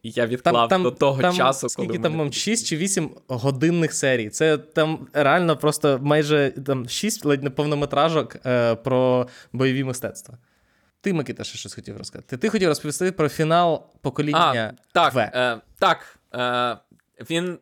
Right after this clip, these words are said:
Speaker 1: також <laughs> песимістичний, як і фінал Атаки Титанів. Е, так, відповідно, я не хочу спойлерити, але я, коли казав, що я почав дивитися «Покоління ВІ», я казав, що там приємніші персонажі, що вони,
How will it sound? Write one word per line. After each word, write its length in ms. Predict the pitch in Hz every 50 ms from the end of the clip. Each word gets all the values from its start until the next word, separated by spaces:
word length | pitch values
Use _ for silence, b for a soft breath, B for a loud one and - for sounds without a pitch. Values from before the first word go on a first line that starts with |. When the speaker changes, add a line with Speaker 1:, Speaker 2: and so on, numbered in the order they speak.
| _ _
Speaker 1:
також 280 | - - - - 320 -
<laughs> 80 | -
песимістичний, 920 | - - - - 180 160 - - - - 208 190 - - - - - 139 135
як 240 | 165 160 156 - -
і 60 | 330
фінал 340 | - - 403 143 143 - -
Атаки 380 | 156 - - 175 - - - 143
Титанів. 520 | - 165 147 - 143 131 120 120 123 - _ _ _ _ _ - 453 453 453 - B 523 B B B B B B B
Е, 400 | 135 139 139 131 127 127 123 113
так, 240 | - 156 139 - 135
відповідно, 320 | 135 135 170 175 185 185
я 120 | 175 180
не 80 | 175 175
хочу 280 | - - 151 135 - 131
спойлерити, 800 | - - - 170 226 269 240 185 170 156 - - 139 135 123 - -
але 420 | 120 123 131 135 135 139 139 135 - - 120 123
я, 240 | 139 143 139 131 - - - - _ -
коли 200 | - 135 127 123
казав, 380 | - - - 135 123 120 113
що 160 | - - - 110
я 200 | 110 - 107 110
почав 300 | 104 - 98 - 117 107
дивитися 320 | 110 110 117 107 107 -
«Покоління 460 | 104 - - - 110 117 120 113 113 107
ВІ», 80 | 139
я 160 | 202 233 160
казав, 260 | 120 113 104 123 131 131
що 140 | - -
там 200 | - - 117 110 - -
приємніші 580 | 135 127 117 123 127 120 113 110 - - -
персонажі, 720 | - - 101 - - 98 107 131 202 240 214 190 165 131 B B B
що 200 | B - - 123
вони, 440 | 113 120 120 135 139 139 127 123 -